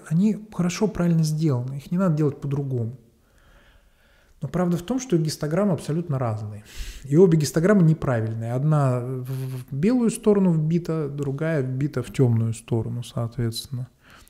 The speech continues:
Вот. И вот это вот, э,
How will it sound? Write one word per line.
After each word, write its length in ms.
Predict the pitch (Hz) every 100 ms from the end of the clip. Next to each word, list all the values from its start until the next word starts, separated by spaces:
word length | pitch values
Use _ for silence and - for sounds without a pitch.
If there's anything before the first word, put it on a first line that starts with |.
| - -
Вот. 680 | 123 147 160 135 120 - 135
И 360 | 127 123 135
вот 280 | 135 135 -
это 300 | 233 247 170
вот, 500 | 135 151 180 175 180
э, 1200 | 151 143 135 131 127 127 123 127 127 131 135 139